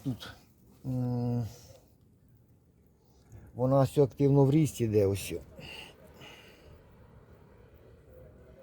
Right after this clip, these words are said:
Ось, бачите? З неї що тут ще виходить? Десь я тут ще бачу. Ну, ідуть в активний ріст. М,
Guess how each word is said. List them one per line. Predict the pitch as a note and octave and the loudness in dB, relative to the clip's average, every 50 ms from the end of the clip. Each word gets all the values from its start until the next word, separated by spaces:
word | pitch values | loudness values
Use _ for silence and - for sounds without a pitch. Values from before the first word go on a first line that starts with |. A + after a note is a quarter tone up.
| - _ _ - F2+ | -20 _ _ -20 -18
Ось, | D#2+ D2+ - - G2 - E2+ F#2+ | -16 -16 -16 -16 -16 -14 -12 -10
бачите? | G2+ A#2 G#2+ - - E2 - - - E2+ - - _ _ - - _ _ - - - _ _ - - - _ _ _ _ _ _ - - - _ _ _ _ - G2 | -10 -10 -10 -12 -14 -18 -18 -18 -20 -20 -20 -20 _ _ -20 -20 _ _ -20 -20 -20 _ _ -20 -20 -20 _ _ _ _ _ _ -20 -20 -20 _ _ _ _ -14 -10
З | F#2+ F#2+ | -6 -2
неї | G2 G#2+ G#2 G2 G2 | 0 0 2 0 0
що | - - G2+ | -2 -4 -6
тут | G2 G#2+ F#2+ | -6 -6 -6
ще | - - G2 G2 | -4 -4 -4 -2
виходить? | F#2+ F#2+ F2+ - - - - G2+ G2 - E2+ F2+ - - - - - _ _ _ _ _ _ - _ _ - - - _ - - - - - - - _ _ - - | -2 -4 -6 -6 -10 -12 -12 -12 -12 -12 -14 -16 -18 -20 -20 -20 -20 _ _ _ _ _ _ -20 _ _ -20 -20 -20 _ -20 -20 -20 -20 -20 -20 -20 _ _ -16 -12
Десь | G2 F#2 - | -12 -10 -8
я | G2 | -10
тут | F#2 - G#2+ G2 | -10 -8 -10 -10
ще | - - G#2 F#2+ | -6 -4 -4 -2
бачу. | F#2 F#2 F2 - - A2+ C3 | -2 -4 -4 -4 -2 -2 0
Ну, | D3 D3+ C#3+ | 2 2 2
ідуть | C3+ C#3 B2+ A#2+ C3+ B2+ G2+ - - | 2 2 2 2 2 0 0 0 -2
в | B2+ | -2
активний | G#2+ - - B2+ B2+ B2+ B2+ C3 C3 | -2 -2 -2 -4 -2 0 0 0 0
ріст. | C3+ D3 D3+ C3 - - - _ _ - - - - - - - - _ _ - _ _ _ _ _ _ _ _ - - | -2 -2 -4 -4 -6 -10 -16 _ _ -20 -20 -20 -20 -20 -20 -20 -20 _ _ -20 _ _ _ _ _ _ _ _ -8 -6
М, | A#2+ A#2+ A#2+ A#2+ A#2+ A#2+ A#2 A#2 A2+ A#2 A2+ | -2 -2 0 0 0 2 2 0 0 0 -2